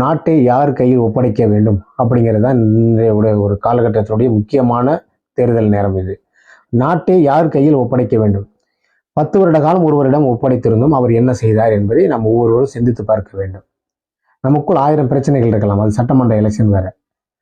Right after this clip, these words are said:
அப்படி பார்க்கின்ற பொழுது நாம என்ன சொல்றோம்? ஒவ்வொரு மனிதனுக்கும் கண்டிப்பா படிப்பு ரொம்ப முக்கியம். நீங்க நல்லா படிங்க, நம்ம அரசாங்க சார்பா உங்களுக்கு என்ன வேணாலும் நாங்க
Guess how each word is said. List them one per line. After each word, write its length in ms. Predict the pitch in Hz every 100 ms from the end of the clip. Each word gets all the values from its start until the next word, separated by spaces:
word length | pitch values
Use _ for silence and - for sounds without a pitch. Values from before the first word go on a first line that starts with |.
| _ _ _ - - - _ _ 156
அப்படி 220 | 147 165
பார்க்கின்ற 460 | 170 196 190 165 143
பொழுது 360 | 147 151 165 135 165 165 - _ _ _ _ _ _ _ _ _ _ -
நாம 280 | 147 180 190
என்ன 160 | 185 214
சொல்றோம்? 400 | 196 156 160 175 196 - _ _ _ _ -
ஒவ்வொரு 340 | 143 170 180
மனிதனுக்கும் 520 | 151 180 180 156 170 151
கண்டிப்பா 320 | 147 143 160
படிப்பு 340 | 151 131 151 165
ரொம்ப 160 | 127 123
முக்கியம். 380 | 110 104 113 104 - _ _ _ _ _ _ _ _ _ _ - -
நீங்க 200 | 175 185
நல்லா 260 | 160 170 202 -
படிங்க, 320 | 156 175 156 147 165 - _ _ _ _ _ _ _
நம்ம 320 | 214 175 170 165
அரசாங்க 320 | 175 196 180
சார்பா 320 | 165 151 160 151
உங்களுக்கு 260 | 139 131
என்ன 100 | 143
வேணாலும் 300 | 143 139 143
நாங்க 140 | 127